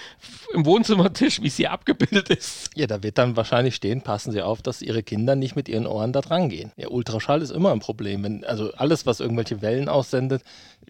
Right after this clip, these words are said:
Speaker 2: ich, wenn ich hier deine Stereoanlage aufdrehe, dann kann ich auch, äh, Ohrenschäden kriegen. Trotzdem ist die frei verkäuflich.
Speaker 1: Äh, ja, aber bis es dahin aufdrehst, dass direkt Ohrenschäden entsteht, das ist schon ein weites Stück.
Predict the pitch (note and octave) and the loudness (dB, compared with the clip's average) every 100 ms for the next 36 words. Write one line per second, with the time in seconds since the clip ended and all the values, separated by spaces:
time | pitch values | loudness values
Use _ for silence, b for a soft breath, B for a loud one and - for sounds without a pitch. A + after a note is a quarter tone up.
0 | - B2+ - - A2+ B2 - B2 A#2 A#2+ | -12 -10 -10 -4 0 0 2 2 4 2
1 | - A2+ A#2+ C3+ B2+ C3 C3 - D3 - | 0 2 4 4 4 2 0 0 -2 0
2 | C#3+ C3+ B2+ C3+ C3 - E3+ C#3+ - - | 0 2 2 2 0 0 0 -2 -8 -4
3 | A#2 A#2+ - - _ - A2 G#2+ G#2 - | -2 -2 -6 -14 _ 0 0 0 -4 -2
4 | A#2 G#2 G2+ G#2 A#2+ A#2 - C#3 - B2+ | -2 -2 -4 -6 -4 -4 -2 -4 -6 -4
5 | B2+ C3+ B2 - D#3+ - F#2 - _ _ | -2 -2 -2 -2 -4 -4 -16 -18 _ _
6 | - F3 D#3 E3 C3 C#3+ G#3 C3 A2+ B2+ | -12 -12 -10 -6 -2 0 0 -2 -4 -8
7 | - - - A2 C#3 F3+ C3+ C#3+ C#3+ C#3 | -10 -12 -6 0 2 2 0 0 -4 -2
8 | B2 - - B2 C3+ D3 D3+ G#3 G3+ A2+ | -4 -8 -8 -2 -2 -2 -2 -2 0 0
9 | A2 A2 C3 B2 A#2 - - C#3+ E3+ D#3 | 2 0 -2 -6 -8 -6 -2 0 0 -4
10 | C#3 D3+ E3+ - - - | -2 -4 -2 -6 -6 -8